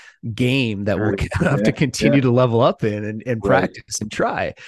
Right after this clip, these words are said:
Speaker 1: But can we, you know, but I get to be at the center of these conversations, which has been really, really cool. So,
Speaker 2: Awesome.
Speaker 1: all right, uh, let's, let's cou-, just a couple speed round really quick. Okay. Uh,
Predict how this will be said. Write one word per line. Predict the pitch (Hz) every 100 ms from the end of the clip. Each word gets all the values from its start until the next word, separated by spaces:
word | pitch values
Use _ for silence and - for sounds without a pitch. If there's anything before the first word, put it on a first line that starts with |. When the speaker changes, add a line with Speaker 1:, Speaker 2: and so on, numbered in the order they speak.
| - _ -
Speaker 1:
But | 101 107 90
can | - 131
we, | 117 110 101 98
you | 104 98
know, | 95
but | 98
I | 110
get | 135
to | 123
be | 120
at |
the | 113
center | 98 117 110
of | 101
these | 101
conversations, | 104 92 85 98 110 90
which | 85 82
has | 87
been | 82
really, | 80 85
really | 82 -
cool. | - - - _
So, | - - - _ - - - _
Speaker 2:
Awesome. | - -
Speaker 1:
all |
right, | 143 131
uh, | 127 127 127 127
let's, | 123 135 -
let's | - 135 131
cou-, | 104 123 - 156 165
just | 156 -
a |
couple | 165 139 143 135
speed | 120 - 175 143
round | 110 82 76
really | 92 135 135
quick. | 123 90 - _
Okay. | - 104 90 - - -
Uh, | 110 113 110 110 104